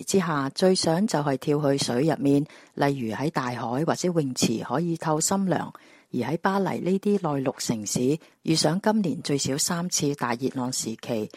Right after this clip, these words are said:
既冇海灘，公眾泳池又逼人，居民只好不斷洗面同簡單濕下手腳嚟解暑。但法國近年一直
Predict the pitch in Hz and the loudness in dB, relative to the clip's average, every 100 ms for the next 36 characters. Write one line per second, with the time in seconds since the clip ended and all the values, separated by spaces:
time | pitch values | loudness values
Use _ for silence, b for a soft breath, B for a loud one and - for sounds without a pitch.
0 | B B - 156 151 143 147 139 151 196 | B B 2 4 4 0 0 0 0 0
1 | 190 202 b _ 240 240 180 165 147 143 | -2 -2 b _ 2 4 2 0 0 -2
2 | - 110 127 120 - 196 156 120 98 b | -4 -2 -2 -2 0 0 -2 -4 -6 b
3 | b _ - 233 185 120 - 175 170 170 | b _ -2 -2 -2 -6 -2 0 0 0
4 | 196 196 160 151 - 151 190 175 160 160 | -2 -4 -4 -4 -2 0 2 0 0 -2
5 | 123 117 131 165 196 190 - 185 131 - | -6 -6 -6 -4 -4 -2 -2 -4 -4 -4
6 | 123 135 139 123 - 104 - 107 120 - | -4 -2 -2 -2 -4 -8 -6 -6 -6 -4
7 | 117 135 - _ _ _ - 208 202 226 | -4 -4 -6 _ _ _ -4 -4 -2 -4
8 | - 214 208 180 165 113 165 208 - | 0 -2 0 -2 0 -2 -2 -2 -4